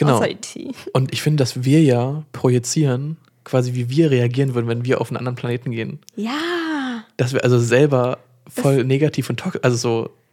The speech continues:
Speaker 1: hostile,
Speaker 2: Ja.
Speaker 1: wie heißt denn?
Speaker 2: Wir denken so, wir sind schon die Herrscher vom Universum.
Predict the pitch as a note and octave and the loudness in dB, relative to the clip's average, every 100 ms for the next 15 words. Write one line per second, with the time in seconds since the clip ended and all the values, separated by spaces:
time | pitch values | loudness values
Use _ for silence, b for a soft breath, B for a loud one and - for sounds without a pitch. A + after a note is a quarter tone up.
0 | _ - - G3+ A3 A#2+ A#2 A2+ A#2 A#2+ | _ -6 0 2 4 4 2 0 -2 -4
1 | - A#2 A#2 C3 - G#3 G#3 B3 A#3+ A#3 | -6 -8 -8 -12 -10 -2 -2 -2 -2 -2
2 | A3 G#3+ A3+ A3+ B3 A3+ A3 G#3 A3+ A3+ | -4 -4 -4 -4 -4 -2 -2 -4 -6 -10
3 | G#3+ G#3+ G3 E3 E3+ A3+ - E3 F#3+ | -8 -6 -4 -2 -2 -2 -4 -6 -6